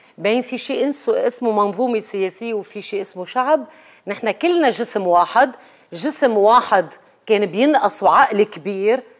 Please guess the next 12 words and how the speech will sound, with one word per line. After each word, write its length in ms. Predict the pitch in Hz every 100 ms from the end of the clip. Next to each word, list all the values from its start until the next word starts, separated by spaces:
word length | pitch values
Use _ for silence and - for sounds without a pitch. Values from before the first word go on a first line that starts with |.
| _ -
لحتى 400 | 170 - - 185
نقدر 460 | 214 208 185 180 185 _ _
نصمد 560 | 165 302 - 226 196 170
بهيدا 400 | 190 214 269 220
البلد 520 | 185 190 - 180 208 - - - -
اللي 120 | 180
عم 220 | 175 185
نحتفل 520 | 226 427 - 311 302 214
بمئويته 760 | 233 233 233 208 226 254 247
نحن 220 | 202 202 185
وعم 240 | 151 151
نكسره، 640 | 151 214 233 - - 156